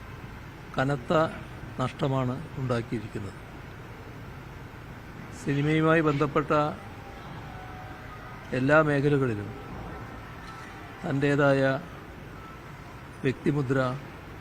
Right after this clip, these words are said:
അദ്ദേഹം പതിപ്പിച്ചിരുന്നു. കഥ, തിരക്കഥ, സംവിധാനം, നടൻ, ഈ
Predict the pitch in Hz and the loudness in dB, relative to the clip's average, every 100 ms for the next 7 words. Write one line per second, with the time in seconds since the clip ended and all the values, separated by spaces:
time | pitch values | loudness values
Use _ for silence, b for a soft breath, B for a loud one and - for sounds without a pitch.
0 | - - - - - - - - 143 131 | -14 -14 -14 -14 -14 -14 -14 -8 -4 0
1 | 127 123 117 113 107 113 107 95 101 - | 2 2 0 -2 -2 -2 -2 -6 -10 -12
2 | - - - - - - - - - - | -12 -14 -14 -14 -12 -12 -12 -14 -12 -12
3 | - - - - - - 120 139 147 180 | -12 -12 -12 -12 -8 -2 4 4 4 0
4 | - - - - - - - - - - | -8 -8 -8 -8 -8 -10 -12 -12 -8 -2
5 | 135 127 147 131 135 - - - - - | 0 2 2 4 2 0 -10 -12 -12 -12
6 | - - - - - - - - 139 123 | -14 -14 -12 -12 -12 -12 -12 -2 0 2
7 | 135 135 127 131 135 - - - - - | 4 4 4 2 -4 -8 -10 -12 -12 -12
8 | - - - - - - - - - - | -12 -12 -12 -12 -10 -10 -8 -8 -8 -8
9 | - 127 123 143 139 - - - - | -2 2 6 6 4 0 -10 -12 0